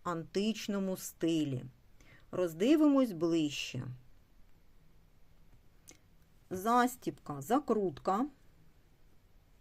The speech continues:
Бурштин золотистого такого, коньячного, коричневого, навіть такого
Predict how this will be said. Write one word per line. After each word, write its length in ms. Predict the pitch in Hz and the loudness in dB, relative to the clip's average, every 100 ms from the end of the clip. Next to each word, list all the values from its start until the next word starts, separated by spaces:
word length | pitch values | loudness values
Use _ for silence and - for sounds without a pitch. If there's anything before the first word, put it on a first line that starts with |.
| - - - - - - - - - - - - - - - - - - - - - - - - - - - | -20 -20 -20 -20 -20 -20 -20 -20 -20 -20 -20 -20 -20 -20 -20 -20 -20 -20 -20 -20 -20 -20 -20 -20 -20 -20 -20
Бурштин 880 | 175 185 240 247 - 262 220 175 147 - - - - - - - | -10 -4 -2 -4 -2 2 2 0 -4 -12 -20 -20 -20 -20 -20 -16
золотистого 1600 | 175 247 247 196 - - - - - 190 220 220 - 220 208 196 196 | -4 0 4 2 0 -20 -20 -12 0 0 0 -4 -2 2 4 4 2
такого, 880 | 196 185 196 196 190 190 180 185 - - - - - | 0 0 2 4 6 6 4 0 -8 -18 -20 -20 -6
коньячного, 1300 | - 269 190 170 180 196 190 - 208 202 196 185 196 - - - - - _ - - - - - - - - | 4 4 4 2 4 2 2 -4 -2 0 -2 -2 -6 -8 -16 -20 -20 -20 _ -20 -20 -20 -20 -20 -20 -16 2
коричневого, 1120 | 269 214 190 190 - 214 202 208 202 190 196 - - - - - - - | 6 8 6 2 -2 -2 2 2 2 -2 -6 -14 -20 -20 -20 -20 -20 -8
навіть 480 | 180 202 247 262 233 | -2 2 4 4 2
такого 640 | 190 - 202 226 226 | 0 4 4 4 2